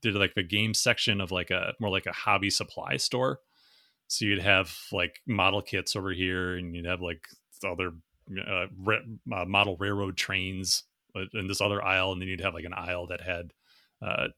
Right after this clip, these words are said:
hobby games in it. And, uh, there was a store that I went to a, a lot that was sort of near my house that was like that. So there was, like, this one aisle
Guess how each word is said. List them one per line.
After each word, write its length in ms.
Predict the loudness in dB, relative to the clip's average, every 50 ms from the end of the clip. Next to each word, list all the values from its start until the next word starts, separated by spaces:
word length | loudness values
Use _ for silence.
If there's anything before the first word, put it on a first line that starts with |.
| -10
hobby 300 | -2 0 0 2 2 0
games 320 | -2 -2 -2 -2 -4 -6 -6
in 100 | -6 -8
it. 100 | -8 -12 _ _ _ _ _ _ _ _ _ _ _ _ _ _ 2
And, 360 | 4 6 6 6 4 2 0 -2 -4 -4 -6 _ -6
uh, 280 | -2 -2 0 0 -2 -4 -6 -12 _ _ _ _ _ _ _ _ _ _ _ _ _ _ _ 2
there 80 | 2
was 80 | 4 6
a 40 | 6
store 300 | 6 8 8 8 10 8
that 100 | 8 6
I 60 | 6
went 200 | 6 4 4 4
to 240 | 4 4 4 4 4
a, 160 | 2 2 2
a 20 | 2
lot 320 | 6 6 6 6 6 4
that 80 | 0 0
was 160 | 2 2 2
sort 160 | 2 4 4
of 80 | 4 2
near 80 | 2 0
my 140 | 0 0
house 200 | 0 2 2 2
that 80 | 0 0
was 100 | 0 2
like 200 | 2 2 2 2
that. 180 | 0 -2 -2 -2
So 80 | -2 0
there 160 | 0 2 2
was, 80 | 0
like, 60 | 0 0
this 60 | 0
one 140 | 0 0 0
aisle 480 | -2 -4 -4 -4 -4 -6 -6 -8 -12